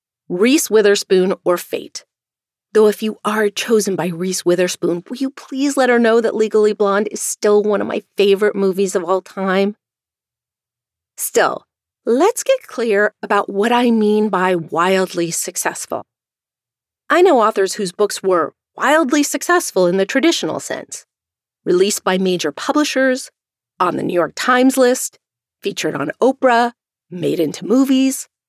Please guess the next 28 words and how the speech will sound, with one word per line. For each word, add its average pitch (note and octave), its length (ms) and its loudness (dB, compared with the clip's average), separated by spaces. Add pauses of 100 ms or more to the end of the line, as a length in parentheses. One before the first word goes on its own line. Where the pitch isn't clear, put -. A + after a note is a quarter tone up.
(380)
And F#3+ 180 -2
those F4 320 4
authors C#4 400 0 (100)
are F3+ 160 -2
now B3+ 220 0
struggling D4 800 0
to B3+ 100 -2
make A#3 240 2
a G#3 80 2
living G#3 640 0 (380)
since A#3 280 0
those, A3+ 400 4 (280)
quote, A#3 360 0
"wildly B3 680 0
successful" - 720 -4
books - 480 -2 (400)
weren't A#3 320 0
designed F#3+ 460 0
to - 80 -10
support - 520 -4
their F#3+ 160 -2
careers F#3 680 -4
over E3 240 -4
the F3+ 140 0
long C4+ 320 4
haul. D3 340 -12 (1000)
Book D#4+ 300 2
success, - 640 -2